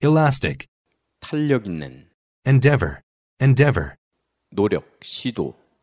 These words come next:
Speaker 1: Engrave. Engrave.
Speaker 2: 새기다.
Speaker 1: Excavate. Excavate.
Speaker 2: 파다, 발굴하다.
Speaker 1: Jagged. Jagged.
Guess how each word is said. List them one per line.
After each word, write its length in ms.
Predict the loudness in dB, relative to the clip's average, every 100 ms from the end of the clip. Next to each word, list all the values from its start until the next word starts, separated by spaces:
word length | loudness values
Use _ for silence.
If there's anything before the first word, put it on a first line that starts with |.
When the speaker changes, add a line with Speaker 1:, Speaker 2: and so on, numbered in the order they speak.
| _ _ _ _ _ 2
Speaker 1:
Engrave. 600 | 4 4 2 0 -6 -14 _ _ _
Engrave. 600 | 2 4 4 2 -2 -10 -20 _ _ _
Speaker 2:
새기다. 760 | _ -16 -12 -6 -6 -6 -10 -20 _ _ _ _ _
Speaker 1:
Excavate. 680 | -4 -2 -2 0 0 -4 -16 _ _
Excavate. 680 | -4 -4 0 0 0 -4 -8 -20 _ _ _ _
Speaker 2:
파다, 400 | -12 -8 -6 -8
발굴하다. 840 | -10 -8 -6 -6 -8 -10 -14 -16 _ _ _ _ _ -4
Speaker 1:
Jagged. 540 | 0 2 2 -2 -10 -20 _ _ -8
Jagged. 520 | 0 2 2 0 -6